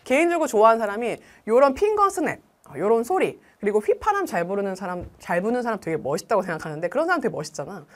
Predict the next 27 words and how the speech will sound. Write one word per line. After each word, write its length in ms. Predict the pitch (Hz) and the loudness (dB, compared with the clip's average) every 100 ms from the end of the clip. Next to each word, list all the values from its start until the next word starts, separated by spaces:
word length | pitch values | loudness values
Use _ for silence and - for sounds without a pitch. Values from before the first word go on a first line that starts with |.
| - - | -20 -18
그래서 180 | - | -8
여러분들 400 | 165 180 170 160 147 - - | -6 -6 -6 -8 -8 -18 -20
스페인어권 540 | - - 359 339 330 | -10 -4 -2 -2 -2
사람들은 520 | 277 254 220 214 226 - _ - | -2 -2 0 0 -2 -8 _ -4
요런 360 | 185 233 302 311 | 6 6 6 2
식으로 500 | 277 233 226 220 - | 0 0 2 0 -4
바디랭귀지를 760 | - 185 220 202 160 143 143 | -4 -2 0 -2 -4 -8 -12
쓴다. 420 | 143 196 180 131 - _ | -10 -10 -8 -12 -18 _
그래서 180 | 185 247 | -8 -2
여러분들 380 | 202 285 311 302 | 2 2 0 -2
되게 200 | 269 262 - - | -2 -4 -6 -12
한국 280 | - 440 466 | -4 -2 0
사람들도 540 | 466 440 415 381 359 | 0 0 0 0 0
근데 200 | 302 285 | 2 2
이런 340 | 220 294 285 269 | 4 4 4 2
바디랭귀지를 560 | 190 262 277 254 240 | 0 2 0 0 0
많이 240 | 190 135 175 | -2 -2 -6
쓰지만 440 | 294 294 285 277 - - | -8 -6 -6 -8 -12 -18
스페인어권 540 | - - 403 381 370 330 | -10 -4 -2 -2 -4 -4
사람들은 560 | 302 277 254 247 320 330 - - | -4 -4 -2 0 -2 -4 -14 -6
요런 320 | 190 214 208 | 0 0 0
우리한테 360 | 190 220 226 220 | -2 -2 -2 -4
좀 120 | 196 185 | -8 -8
어떻게 320 | - 165 226 208 | -8 -2 -2 -2
보면 220 | 196 190 | -2 -2
생소한 580 | 349 427 440 381 381 349 | -2 -2 0 -2 -2 -4
바디랭귀지를 720 | 175 190 202 185 165 175 | -4 -4 -4 -6 -6 -6